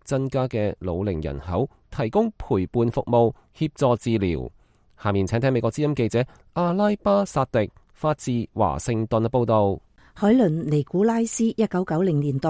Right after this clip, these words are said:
Speaker 2: 隨家人搬到佛羅里達州居住。喺呢個之前，佢係芝加哥附近一家餐館嘅主人。海倫嘅兒子同護工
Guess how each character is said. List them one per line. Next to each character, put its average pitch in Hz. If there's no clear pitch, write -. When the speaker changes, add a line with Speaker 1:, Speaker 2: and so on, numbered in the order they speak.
Speaker 2:
隨 151
家 240
人 143
搬 220
到 165
佛 -
羅 143
里 143
達 151
州 190
居 165
住。 -
喺 156
呢 165
個 156
之 175
前， 139
佢 220
係 190
芝 -
加 233
哥 220
附 -
近 160
一 196
家 196
餐 190
館 165
嘅 165
主 135
人。 117
海 240
倫 208
嘅 190
兒 165
子 185
同 160
護 170
工 247